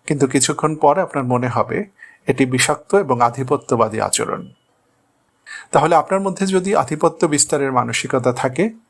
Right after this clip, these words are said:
সে আপনি স্বামী হন বা স্ত্রী, এই মানসিকতা থেকে বেরিয়ে আসার চেষ্টা করুন।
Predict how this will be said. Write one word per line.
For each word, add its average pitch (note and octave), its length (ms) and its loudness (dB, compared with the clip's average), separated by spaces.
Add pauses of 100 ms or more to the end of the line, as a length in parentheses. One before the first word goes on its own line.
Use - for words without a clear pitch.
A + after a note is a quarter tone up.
(160)
সে - 200 2
আপনি B2+ 220 -2
স্বামী D3+ 360 0
হন E3+ 220 0
বা F#3 120 0
স্ত্রী, C3 480 -2 (560)
এই D3+ 120 6
মানসিকতা C#3+ 640 0
থেকে B2+ 240 2
বেরিয়ে C3+ 340 2
আসার B2 180 -4
চেষ্টা - 380 -2
করুন। - 360 -10